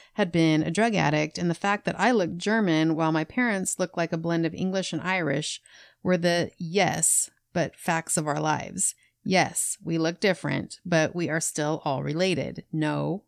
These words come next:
not by blood. No, not really related, but this isn't something we talk about. You just need to play along.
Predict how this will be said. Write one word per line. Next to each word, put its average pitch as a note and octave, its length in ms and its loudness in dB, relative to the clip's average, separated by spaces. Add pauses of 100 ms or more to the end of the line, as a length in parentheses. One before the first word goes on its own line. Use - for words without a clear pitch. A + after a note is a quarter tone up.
(100)
not D3+ 200 -4
by F3+ 160 0
blood. G3 520 0 (500)
No, E3 540 2
not E3+ 320 0
really B3+ 300 4
related, D3+ 800 0
but F3+ 180 -2
this B3+ 220 0
isn't G#3 260 0
something F3 340 -2
we A3 100 0
talk B3 260 0
about. - 400 -6
You E3+ 120 -6
just E3 340 -2
need D3+ 300 0
to F#3+ 60 -2
play D3 260 -4
along. E3 500 -2